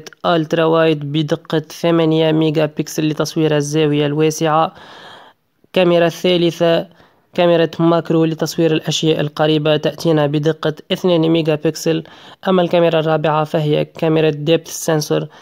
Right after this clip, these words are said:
تأتينا أيضا بدقة اثنان ميجا بكسل. يأتينا الجهاز ب يو اس بي سي مع بطارية ضخمة تصل إلى أربعة آلاف وخمسمائة ملي أمبير، كما يأتينا مع شاحن سريع بسرعة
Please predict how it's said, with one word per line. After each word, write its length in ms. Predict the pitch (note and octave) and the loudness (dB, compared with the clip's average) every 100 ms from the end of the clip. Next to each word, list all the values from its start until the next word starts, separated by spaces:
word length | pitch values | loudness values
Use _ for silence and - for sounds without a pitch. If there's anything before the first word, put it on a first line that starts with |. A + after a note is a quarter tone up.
| - - | -20 -8
تأتينا 480 | - E3 E3 D#3 - | -4 0 2 2 0
أيضا 200 | D#3+ D3+ | 0 2
بدقة 500 | D3+ D3+ D3 D3 D3+ - - | 2 0 -2 -2 -4 -4 -8
اثنان 400 | - D#3 D3 D3+ | -4 0 2 2
ميجا 280 | D#3 D#3 E3 | 2 2 0
بكسل. 360 | D#3+ D3+ - - - - _ _ _ _ _ _ _ - | -2 -6 -12 -16 -20 -20 _ _ _ _ _ _ _ -6
يأتينا 340 | E3 E3 F3 E3+ | -6 -2 0 0
الجهاز 440 | D#3 D#3+ E3 D3+ | -2 0 0 0
ب 80 | D3+ | -2
يو 220 | D#3+ E3 | 0 2
اس 260 | E3 D#3 D#3 | 0 -2 -4
بي 240 | D#3 D3+ | -2 -2
سي 440 | D3 - D#3+ E3 - - - - | -2 -2 0 0 -4 -20 -20 -4
مع 300 | D#3+ D#3 D3 | 0 2 2
بطارية 600 | C#3+ D#3+ E3+ D#3+ D#3+ D#3 | 0 -4 0 0 2 2
ضخمة 400 | D3 D#3+ - D#3 | 0 -2 0 -2
تصل 300 | D#3 D#3 D#3 | 0 -4 -2
إلى 380 | D#3+ D#3 D3+ E3 | -2 0 0 -2
أربعة 340 | D#3 D3+ D3 D3+ | 0 0 0 -2
آلاف 400 | E3 D3 D3 D3+ | -2 0 -2 -2
وخمسمائة 480 | D#3+ D3+ D3+ D#3 D3 | -4 -2 -2 -2 -2
ملي 320 | D#3 D#3+ D3 | -2 0 0
أمبير، 500 | D3 C#3+ D3 D#3 D#3 - - - - | 0 -2 0 -2 -2 -6 -20 -20 -6
كما 200 | E3+ E3+ | -2 0
يأتينا 460 | D#3 D#3+ E3 D#3+ | -2 -4 -4 -2
مع 320 | D#3 D3+ D3+ | 0 2 2
شاحن 440 | D3 - E3+ D3+ D#3 | 0 -2 -4 -4 -6
سريع 560 | - D#3 D3+ D#3 D3 - - - - | -4 -4 -2 0 0 -4 -20 -20 -8
بسرعة 560 | D#3 D3+ E3 D3+ D3+ | -6 -2 -2 0 0